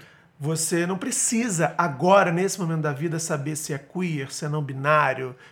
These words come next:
se tem que buscar uma designação de gênero ou não. Se você não tá infeliz com a sua condição,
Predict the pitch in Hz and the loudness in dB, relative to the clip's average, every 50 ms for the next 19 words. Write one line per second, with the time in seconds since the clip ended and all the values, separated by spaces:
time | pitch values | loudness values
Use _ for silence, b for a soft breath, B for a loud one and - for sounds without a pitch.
0 | B B - - - 180 - - - _ - 196 190 170 160 151 143 147 139 - | B B -10 -8 -6 -6 -6 -8 -2 _ 2 2 4 2 0 -2 -4 -4 -4 -4
1 | - 160 151 151 143 123 139 135 143 147 143 139 - 147 143 131 135 151 151 143 | -4 -2 -2 -2 -4 -4 -6 -6 -6 -6 -6 -6 -6 -6 -6 -4 -4 -4 -2 -2
2 | 147 139 143 139 135 139 143 139 139 - - 165 185 180 - 220 220 220 196 156 | -4 -4 -4 -4 -6 -6 -6 -6 -8 -8 -8 -8 -6 -6 -4 -4 -4 -6 -4 -4
3 | 180 180 180 190 202 190 - - 175 156 147 160 185 196 180 - - 170 151 151 | -2 -2 -2 -2 -4 -6 -4 -2 -2 0 0 -2 -2 -4 -6 -6 -6 -6 -8 -8
4 | - 160 156 - 151 143 123 123 - - - 143 147 151 151 | -8 -8 -8 -6 -6 -6 -6 -8 -10 -10 -8 -8 -8 -8 -10